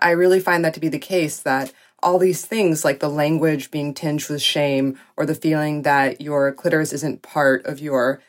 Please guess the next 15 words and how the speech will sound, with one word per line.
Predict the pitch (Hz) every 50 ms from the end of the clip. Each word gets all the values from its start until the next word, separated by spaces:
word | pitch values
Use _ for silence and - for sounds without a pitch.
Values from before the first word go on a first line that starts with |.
| _ _ _
health | - - 220 214 190 175 165 - - - -
or, | 160 151 151 147 139 131 - - _ _ _ _ _ -
or | - 147 147 156
isn't | - 233 254 -
<laughs> | 127 151
relevant | 160 190 180 175 190 170 170 -
to | - 196
your | 196 190 196 202 196 196 - - - - -
sex | - - - 262 269 269 269 - -
life | 190 170 139 160 - -
for | 160 160
some | - - 175 160 160 156
reason, | 156 156 147 139 143 147 139 139
if | 139 135 139
you're, | 143 139 135 135 135 131